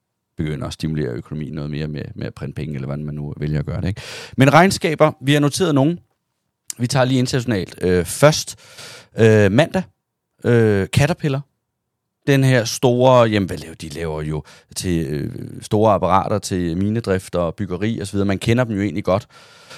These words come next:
Øh, og det er nok egentlig ikke så meget, øh, virksomhedsspecifikt, der er interessant at følge der. Det er mere makro der. Det kan man vel kalde en slags makrotal. Øh, også apropos Kina,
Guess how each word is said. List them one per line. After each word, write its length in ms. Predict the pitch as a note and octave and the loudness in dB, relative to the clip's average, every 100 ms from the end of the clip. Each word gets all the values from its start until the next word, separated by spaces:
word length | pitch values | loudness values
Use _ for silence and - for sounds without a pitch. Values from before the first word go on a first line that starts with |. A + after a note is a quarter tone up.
| - | -6
Øh, 280 | - G2+ G2 F#2 | 4 6 6 6
og 100 | G#2 | 4
det 60 | |
er 40 | A2 | 4
nok 140 | G#2+ | 4
egentlig 200 | D3 D#3 | 4 2
ikke 160 | D3+ - | 2 0
så 80 | D3+ | -2
meget, 600 | B2 G#2+ A2 A2+ A#2+ - | 2 4 6 6 4 2
øh, 180 | G#2 F#2 | -4 -2
virksomhedsspecifikt, 880 | D3 - C#3+ A#2 - F2 F#2 G#2+ - | -2 -2 -4 -4 -8 -10 -8 -8 -2
der 60 | F#2+ | -4
er 40 | |
interessant 420 | F2+ F#2+ A2+ - | -4 -6 -6 -6
at 60 | F#2+ | -6
følge 260 | F#2+ G2 | -6 -4
der. 160 | G2 E2 | -4 -4
Det 260 | - G#2 F#2+ | -4 -2 -2
er 60 | |
mere 540 | F#2+ F#2+ G2 G#2+ A#2+ A#2 - _ _ _ _ _ _ _ | -2 -4 -2 2 2 0 -6 _ _ _ _ _ _ _
makro 340 | F#2+ A2 - D3+ | 0 0 -2 -6
der. 100 | - - _ | -6 -8 _
Det 80 | C3 | -4
kan 100 | B2 | -2
man 80 | A#2 A2 | -2 -2
vel 180 | G#2+ G2+ | -2 0
kalde 220 | G#2+ G2+ | 0 0
en 60 | G2 | 0
slags 280 | G2 F#2+ | -2 -2
makrotal. 580 | G2+ F#2+ - - G#2 G2+ - | -4 -6 -8 -4 -4 -4 -4
Øh, 140 | G#2 | -2
også 260 | A2 B2+ - | 2 2 2
apropos 380 | G#2+ G#2+ - A#2+ | -4 -4 -6 -6
Kina, 340 | - A#2 A#2 | -4 -2 -2